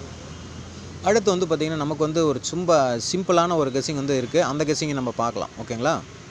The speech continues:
இப்ப இன்னையோட ரிசல்ட் வந்து பார்த்தீங்கன்னா, இந்த இடத்துல எண்பத்தி ஒன்பது அப்படிங்கிற ஒரு க்ளூ நம்பர் இருக்கும்.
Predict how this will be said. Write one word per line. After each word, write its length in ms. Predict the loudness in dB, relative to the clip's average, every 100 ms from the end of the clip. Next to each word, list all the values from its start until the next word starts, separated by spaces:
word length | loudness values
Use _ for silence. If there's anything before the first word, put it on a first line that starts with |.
| -18 -18 -18 -18 -18 -18 -16 -16 -14 -14 -14 -14 -14 -10 -4
இப்ப 180 | 2 2
இன்னையோட 520 | 2 4 4 4 4
ரிசல்ட் 160 | 4
வந்து 180 | 4 4
பார்த்தீங்கன்னா, 160 | 2 2
இந்த 160 | 2
இடத்துல 280 | 2 4 4
எண்பத்தி 300 | 4 2 4
ஒன்பது 460 | 2 4 4 6 4
அப்படிங்கிற 500 | 4 0 2 4 4
ஒரு 200 | 4 2 4
க்ளூ 140 | 4
நம்பர் 240 | 4 2
இருக்கும். 240 | 0 -2